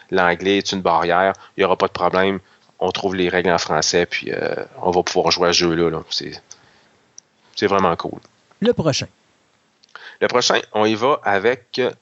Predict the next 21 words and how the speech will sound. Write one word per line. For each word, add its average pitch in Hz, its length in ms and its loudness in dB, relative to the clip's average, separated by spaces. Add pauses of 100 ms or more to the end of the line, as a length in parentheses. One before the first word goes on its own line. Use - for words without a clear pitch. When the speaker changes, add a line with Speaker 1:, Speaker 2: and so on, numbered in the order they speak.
(420)
Speaker 1:
zéro 139 460 0
à 101 80 4
cent. - 220 -2 (760)
Je 95 100 -4
retourne 156 300 -2
encore 139 320 0
dans 104 200 0
un 101 100 2
jeu - 120 -4
québécois. 104 500 0
C'est - 140 -10
un 104 100 0
jeu 113 140 -4
qui 117 100 -8
a - 20 -2
été 107 160 -2
fait 139 140 0
par 107 200 2
le 98 80 4
Scorpion - 480 0
Masqué. 120 440 -2